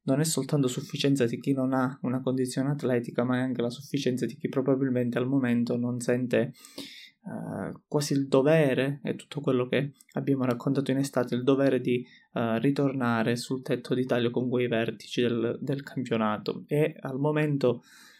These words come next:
onestamente, il Viktoria Pilsen non era una squadra da Serie A, una squadra che in Serie A, come hanno detto altri, probabilmente faticherebbe a, a, a salvarsi. Eh, ha imposto gioco, si sono viste alcune trame, si è visto,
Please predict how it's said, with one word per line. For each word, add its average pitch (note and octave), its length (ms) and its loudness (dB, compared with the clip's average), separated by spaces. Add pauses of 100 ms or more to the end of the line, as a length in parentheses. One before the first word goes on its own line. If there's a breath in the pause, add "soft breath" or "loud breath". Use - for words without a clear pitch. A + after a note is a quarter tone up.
(1040 loud breath)
onestamente, C#3 640 0
il C3 80 -2
Viktoria C3+ 420 -2
Pilsen C3+ 380 2
non B2+ 200 -2
era C#3 400 2
una B2+ 220 -6
squadra B2+ 460 -2
da A#2+ 120 0
Serie B2+ 260 0
A, B2 60 2
una A#2+ 120 0
squadra C3 300 0
che A#2 120 -2
in A#2 100 2
Serie A#2+ 200 2
A, C#3+ 80 -2
come C#3+ 240 -2
hanno B2+ 180 0
detto - 220 -4
altri, A2+ 560 0
probabilmente B2 440 0
faticherebbe A#2 640 0
a, A2+ 220 0
a, G#2+ 260 -4
a - 60 -6
salvarsi. A#2+ 880 -2 (680 loud breath)
Eh, A2+ 120 -4
ha A#2 360 -2
imposto C#3 500 2
gioco, B2 500 0
si A#2+ 100 -8
sono C3 240 0
viste C3 300 -2
alcune C3 320 -2
trame, C3 500 -2
si B2+ 180 -2
è B2 220 0
visto, D3 880 0